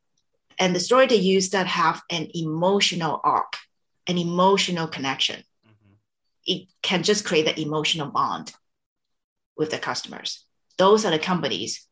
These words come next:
Speaker 1: who will stand, you know, the, the rest of time and be able to get the customers, you know, keep coming over and over and keep buying.
Speaker 2: Mm-hmm. Mm-hmm. Mm-hmm. Mm-hmm. And I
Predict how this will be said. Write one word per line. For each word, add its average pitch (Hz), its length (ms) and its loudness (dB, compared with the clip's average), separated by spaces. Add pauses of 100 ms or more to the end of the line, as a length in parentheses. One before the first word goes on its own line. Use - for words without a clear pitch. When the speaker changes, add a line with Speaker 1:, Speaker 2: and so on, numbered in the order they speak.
Speaker 1:
who 165 120 -4
will 139 160 0
stand, 190 520 0 (220)
you 170 120 -6
know, 139 200 0
the, 123 280 -4
the 120 100 -6
rest 175 240 0
of 214 80 -10
time 147 500 0 (440)
and 135 120 -8
be - 180 -6
able 208 460 6
to 170 540 0 (420)
get 180 200 0
the 151 180 2
customers, 180 720 -2
you 175 100 -4
know, 143 120 -2
keep 233 280 -2
coming 160 540 0
over 170 380 2
and 156 260 -4
over 156 220 0
and 143 180 -2
keep - 180 -6
buying. 117 480 -4 (160)
Speaker 2:
Mm-hmm. - 840 -20
Mm-hmm. 95 480 -20
Mm-hmm. 90 680 -20
Mm-hmm. 98 580 -20
And 107 200 -8
I 95 360 2